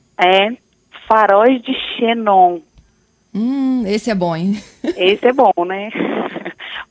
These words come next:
Speaker 1: Muitos motoristas optam por utilizar o, o farol de xenon, que é uma fonte luminosa de descarga de gás,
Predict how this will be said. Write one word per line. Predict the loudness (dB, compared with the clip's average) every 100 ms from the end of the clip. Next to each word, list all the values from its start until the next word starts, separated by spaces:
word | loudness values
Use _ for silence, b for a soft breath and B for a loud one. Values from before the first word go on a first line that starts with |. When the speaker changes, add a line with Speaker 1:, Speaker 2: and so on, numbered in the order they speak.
| -18
Speaker 1:
Muitos | -6 2 6 6 4
motoristas | 2 2 4 0 0 -2 -4 -8 2
optam | 4 4 2 -4 -14
por | -12
utilizar | -14 -14 -10 0 2
o, | 2 -2 -4 -4
o | -2
farol | 0 2 2
de | -2
xenon, | -6 -2 0 0 -2 _ b b -4
que | 2
é | 2
uma | 4 0
fonte | 0 -4 -2 -4
luminosa | -4 -2 2 2 2
de | -6 -14
descarga | -18 -4 -4 -2 -4
de | -2
gás, | 2 4 4 0